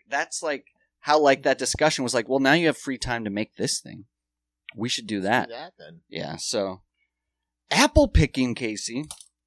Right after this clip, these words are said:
Speaker 2: Got it.
Speaker 1: Hard pivot.
Speaker 2: Sorry.
Speaker 1: Nothing makes you feel more like a intrepid, fancy prince than going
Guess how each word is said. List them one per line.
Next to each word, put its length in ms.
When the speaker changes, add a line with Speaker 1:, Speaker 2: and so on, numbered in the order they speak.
Speaker 2:
Got 180
it. 40
Speaker 1:
Hard 220
pivot. 280
Speaker 2:
Sorry. 140
Speaker 1:
Nothing 600
makes 320
you 120
feel 520
more 720
like 500
a 420
intrepid, 1000
fancy 640
prince 680
than 240
going 560